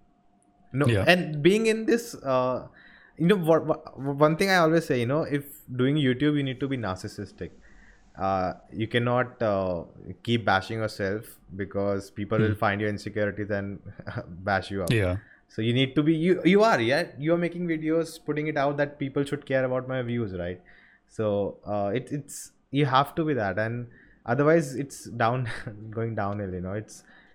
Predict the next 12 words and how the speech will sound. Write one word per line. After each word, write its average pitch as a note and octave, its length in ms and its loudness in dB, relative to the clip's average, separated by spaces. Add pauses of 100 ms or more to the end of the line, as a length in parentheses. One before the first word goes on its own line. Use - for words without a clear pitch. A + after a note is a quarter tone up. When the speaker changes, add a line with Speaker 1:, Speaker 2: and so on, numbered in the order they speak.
(140)
Speaker 1:
like A#2 260 0
people C#3 180 6
will D#3+ 100 6
blow C#3 300 6
you D3 140 8
up C3+ 160 0
your C#3 180 4
self-confidence A2 1040 -2 (140)
and G2+ 300 -4
self-respect G#2+ 680 -2
Speaker 2:
Yeah. G#2+ 140 4
Speaker 1:
even. F2 220 -4